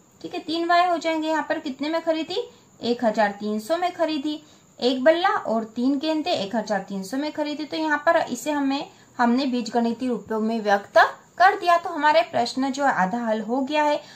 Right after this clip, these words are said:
अब इसे, इसे हमें ज्यामितीय रूप में व्यक्त करना है। तो ज्यामितीय रूप में व्यक्त करने के लिए, ज्यामितीय रूप में व्यक्त करने के लिए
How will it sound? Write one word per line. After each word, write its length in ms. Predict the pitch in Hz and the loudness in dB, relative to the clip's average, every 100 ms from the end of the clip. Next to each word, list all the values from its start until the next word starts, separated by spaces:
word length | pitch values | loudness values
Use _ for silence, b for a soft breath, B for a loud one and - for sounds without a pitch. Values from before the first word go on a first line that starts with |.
| B | B
अब 140 | - 339 | 0 0
इसे, 240 | 359 403 403 | 0 -4 -6
इसे 140 | - | -6
हमें 300 | 403 370 381 | -4 -2 -2
ज्यामितीय 560 | 269 214 220 262 381 427 | 2 4 4 0 -2 -2
रूप 200 | 269 254 | -2 -2
में 160 | 247 | -4
व्यक्त 320 | 214 202 - 233 | -2 -6 -6 -8
करना 340 | 220 202 208 | -4 -4 0
है। 240 | 247 320 392 254 - | 0 -2 -6 -20 -10
तो 80 | 339 | -4
ज्यामितीय 640 | 285 302 202 233 240 370 359 | 2 2 4 0 -2 -4 -2
रूप 240 | 262 220 | -2 -2
में 140 | 247 220 | -2 0
व्यक्त 360 | 220 214 - | 0 0 -4
करने 480 | 320 330 240 208 208 | -2 2 2 0 -4
के 120 | 208 | -4
लिए, 400 | 220 226 285 415 - - _ _ _ - | -2 0 -2 -4 -12 -20 _ _ _ -12
ज्यामितीय 1000 | 185 220 202 202 202 - 262 269 339 370 - - _ _ _ _ _ _ _ _ _ _ _ _ _ _ 214 | -2 0 2 -2 -6 -2 0 2 2 0 -8 -20 _ _ _ _ _ _ _ _ _ _ _ _ _ _ -10
रूप 460 | 208 208 214 - | -6 -6 -8 -4
में 520 | 226 208 202 233 392 466 - _ _ _ _ _ _ _ _ _ _ _ _ _ _ _ _ _ - | -2 0 0 -2 -4 -8 -18 _ _ _ _ _ _ _ _ _ _ _ _ _ _ _ _ _ -12
व्यक्त 480 | 190 240 247 - 320 | 2 4 4 0 -2
करने 460 | 320 226 208 208 | 2 0 0 -4
के 200 | 208 220 | -4 -6
लिए 480 | 208 214 240 349 453 | -4 -2 -2 -2 -4